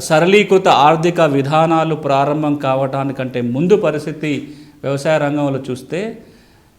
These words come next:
రైతుకు ఏ చట్టంతో పని లేదు. భూమి ఉందా, దున్నుకున్నామా, పండించుకొని కొంత, ఆ, కుటుంబానికి వాడుకోవటం, మిగతాది మార్కెట్లో అమ్మి నాలుగు రూపాయలు లాభం కోసం ప్రయత్నం చేయటం,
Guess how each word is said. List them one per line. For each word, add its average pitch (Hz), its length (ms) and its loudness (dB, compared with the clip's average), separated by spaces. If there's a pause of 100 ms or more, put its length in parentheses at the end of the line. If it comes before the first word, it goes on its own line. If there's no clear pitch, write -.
(140)
రైతుకు 208 400 0
ఏ 185 220 2
చట్టంతో 202 500 -2
పని 165 300 -4
లేదు. 160 320 -6
భూమి 151 460 -2
ఉందా, 185 480 -2
దున్నుకున్నామా, 165 1000 -4
పండించుకొని 175 1040 -6 (240)
కొంత, 156 540 -2 (400)
ఆ, 131 100 -6
కుటుంబానికి 170 640 0
వాడుకోవటం, 160 640 -2
మిగతాది 156 640 -4
మార్కెట్లో 147 540 -4
అమ్మి 151 200 -4
నాలుగు 143 300 -4
రూపాయలు 139 420 -4
లాభం 131 340 -4
కోసం 131 280 -8
ప్రయత్నం 120 480 -8
చేయటం, 107 240 -12